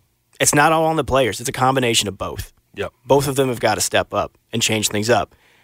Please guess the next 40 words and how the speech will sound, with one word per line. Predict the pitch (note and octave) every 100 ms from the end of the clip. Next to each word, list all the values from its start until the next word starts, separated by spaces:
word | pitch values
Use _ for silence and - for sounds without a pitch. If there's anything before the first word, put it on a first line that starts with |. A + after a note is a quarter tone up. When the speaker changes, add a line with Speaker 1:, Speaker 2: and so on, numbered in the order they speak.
| _
Speaker 1:
I | -
also | C4+ C4
want | A#3+
to |
make | F#3+ C3+
this | A#2+
very | B2 -
clear. | - A2+ D#2 -
One | D3 B3
thing | B3
that's | G3+ B2+
happening | B2+ - C#3+ C3+
right | C3+ C3+
now | C3+ C#3 C#3 _ _ _
that | C#3+
I | B2
find | C#3 B2
silly, | - - A2+ C3 - _ _ _ _ _ _ _ _ _ -
it | G#3
is | C4+
entirely | A3 E3 D#3+ D3
possible | - G#2 G#2 A#2+
to | A2+
criticize | - G#2+ A2 A#2+ A2+
somebody | A#2 A#2 A2+ A#2 A2
in |
a | F#2+
team | - G#2 A2 D#3 _
while | - B2+
still | C3
believing | A2 F2 F#2 A2
in | A2
them | B2 A#2
and | G#2+
wanting | G#2+ G#2
them | G2+
to, | G#2+ F#2+
to | - G#2
win. | D#2 D2 B2
Speaker 2:
Yeah, | F#3